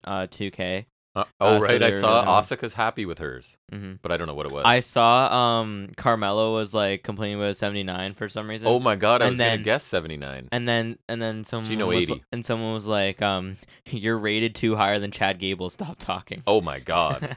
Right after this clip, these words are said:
Speaker 1: <laughs>
Speaker 2: That's gross. I would
Speaker 1: Which
Speaker 2: love to see
Speaker 1: <laughs> that
Speaker 2: the
Speaker 1: was really funny.
Speaker 2: formula for this.
Speaker 1: Yeah. Um, anyways, so wanna
Speaker 2: Yeah.
Speaker 1: guess how high Roman Reigns is?
Speaker 2: Ninety-six.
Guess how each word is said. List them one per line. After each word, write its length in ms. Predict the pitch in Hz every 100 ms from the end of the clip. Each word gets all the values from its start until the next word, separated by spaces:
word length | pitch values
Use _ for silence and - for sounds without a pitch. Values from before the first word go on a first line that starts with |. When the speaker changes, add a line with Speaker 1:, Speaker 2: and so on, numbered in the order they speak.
| -
Speaker 1:
<laughs> 140 | - -
Speaker 2:
That's 240 | 92 90
gross. 560 | - 92 90 71 - - _ _ _ - -
I 80 | 113
would 60 | 131
Speaker 1:
Which 60 |
Speaker 2:
love 160 | 131 147
to 100 | 151
see 260 | - 120 120
Speaker 1:
<laughs> 20 |
that 140 | 180
Speaker 2:
the 60 | 170
Speaker 1:
was 160 | 156 139
really 200 | 123 107
funny. 340 | 107 110 98 -
Speaker 2:
formula 680 | - 107 101 104 113 131 147
for 120 | -
this. 300 | 113 120 -
Speaker 1:
Yeah. 380 | 127 123 101 87 - _ _ _
Um, 300 | - 123 120 120
anyways, 400 | 127 107 98 95
so 300 | - 120 110
wanna 220 | 110 120
Speaker 2:
Yeah. 60 | 131
Speaker 1:
guess 180 | 127
how 200 | - 120
high 180 | 117 120
Roman 280 | 117 117 110
Reigns 300 | 104 101 98
is? 380 | 95 135 - - _ _ _
Speaker 2:
Ninety-six. 1200 | 87 87 87 87 87 85 85 - 92 76 - _